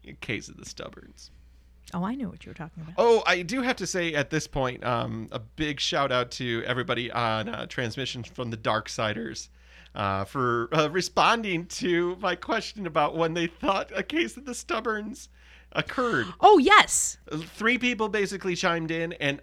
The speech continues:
Speaker 1: all of them said, like, "More turn of the century."
Speaker 2: Yeah.
Speaker 1: Even though there was a clip-on tie, I think everybody was like, "Turn of the century."
Speaker 2: I'm going to allow it. I mean, there was a robot priest,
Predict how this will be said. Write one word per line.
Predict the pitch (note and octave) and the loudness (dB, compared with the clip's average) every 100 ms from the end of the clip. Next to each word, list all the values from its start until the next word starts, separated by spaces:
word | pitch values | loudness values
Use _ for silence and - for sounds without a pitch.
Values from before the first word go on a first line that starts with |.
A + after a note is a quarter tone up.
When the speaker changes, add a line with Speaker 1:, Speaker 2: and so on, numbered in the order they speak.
| - | 2
Speaker 1:
all | D#3+ E3 | 4 4
of | |
them | D3 C#3 | 0 -4
said, | - C3 A#2+ | 0 2 2
like, | B2+ A#2 - - | 2 0 -2 -10
"More | C#3+ D3 D3+ | -4 2 2
turn | C#3 D3 B2+ | 2 0 0
of | A2+ | -2
the | |
century." | A2+ A2+ F#2 - F#3+ | -6 -6 -8 -2 2
Speaker 2:
Yeah. | F3 E3 - - - - | 4 2 -2 -12 -20 -4
Speaker 1:
Even | D3+ D3+ D3+ | 0 2 2
though | C#3+ | 0
there | C#3 | 2
was | C#3 C3+ | 2 0
a | |
clip-on | - C3+ C3 A#2+ | -2 -2 0 -2
tie, | A2+ A#2 G2+ G2+ G2 - - - - - - | -2 -2 0 -2 -6 -10 -20 -20 -20 -14 -8
I | |
think | A2+ A2+ | -4 0
everybody | A2 G#2+ G#2 G#2 | 0 0 0 0
was | G2 | 0
like, | G#2+ G#2 - | 0 -2 -4
"Turn | - G2+ | -8 -4
of | G2 | -4
the | F#2+ | -4
century." | - - - | -8 -6 4
Speaker 2:
I'm | C4 B3+ | 6 6
going | G#3 G#3 | 4 4
to | G3+ | 4
allow | F#3 E3+ D#3+ E3+ | 2 2 2 0
it. | - - - - - | -2 -6 -20 -6 4
I | |
mean, | C4 D#4+ | 6 6
there | D#4+ | 4
was | D#4+ C#4+ | 2 2
a | |
robot | D4 D#4+ D#4 D4+ - | -2 -2 -2 -4 -4
priest, | F#4+ A3 - - | -6 -6 -8 -10